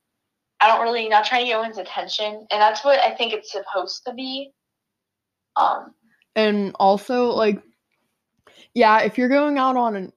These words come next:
Speaker 2: a first date and you're going to, like, a nice restaurant, you probably, like, should
Speaker 1: should. Take the
Speaker 2: because
Speaker 1: initiative and, and wear something nice.
Speaker 2: and,
Speaker 1: Like,
Speaker 2: like
Speaker 1: no one's telling you what to wear.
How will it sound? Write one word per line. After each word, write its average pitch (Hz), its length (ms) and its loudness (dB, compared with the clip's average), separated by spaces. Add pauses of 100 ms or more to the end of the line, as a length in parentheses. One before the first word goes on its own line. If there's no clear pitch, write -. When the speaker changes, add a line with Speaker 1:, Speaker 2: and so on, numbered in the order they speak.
(100)
Speaker 2:
a 196 100 -4
first 202 480 -4
date 180 280 2
and 190 100 -2
you're 185 100 -2
going 190 240 0
to, 190 100 -4
like, 190 180 2
a 190 80 0
nice 185 380 -2
restaurant, 190 540 -2
you 202 120 -4
probably, 220 480 2
like, 202 420 0 (600)
should 208 420 0
Speaker 1:
should. 190 180 0 (680)
Take 226 120 -4
the - 0 -
Speaker 2:
because 220 440 2
Speaker 1:
initiative 175 60 -2 (200)
and, - 80 -20 (140)
and 214 180 -16
wear 214 160 -6
something 196 480 -14
nice. - 360 -12 (280)
Speaker 2:
and, 214 240 0
Speaker 1:
Like, 196 180 2
Speaker 2:
like 269 80 2
Speaker 1:
no 330 60 2
one's - 200 -8
telling 302 280 -4
you 233 200 -12 (360)
what - 240 -2 (100)
to 214 100 -10
wear. 185 360 -6